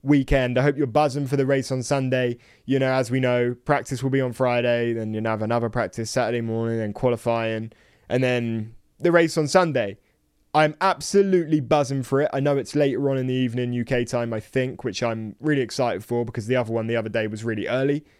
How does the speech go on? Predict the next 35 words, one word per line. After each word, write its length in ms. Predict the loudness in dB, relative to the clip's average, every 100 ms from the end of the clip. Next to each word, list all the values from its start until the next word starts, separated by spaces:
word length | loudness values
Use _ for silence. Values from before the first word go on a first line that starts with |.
| _
and 120 | -2
I 40 | 0
woke 260 | 0 0
up 180 | -2 -2
and 80 | -4
I 40 |
was 120 | -4 -4
like, 140 | -6
"It's 100 | -6
on 160 | -6 -6
straight 260 | -4 -2
away." 320 | -2 -2 -4 -10 _ _
Whereas 240 | -2 0 0
I 60 |
like 200 | 0 -2 -4
to, 60 |
like, 140 | -4 -2
wake 280 | -4 -4
up, 280 | -4 -4 -4
have 140 | -8 -8
some 140 | -10
food, 540 | -2 0 0 -2 -4
put 120 | -2 -2
it 100 | -4
on, 480 | -8 -6 -6 -6
you 80 | -6
know. 160 | -6 -10 -16 _ _ _ _
So 220 | -2 -2
I 40 |
think 180 | 0 -4
it's 100 | 2
at 100 | 2
a 40 | 2
good 200 | -2 0
time. 380 | -2 -2 -6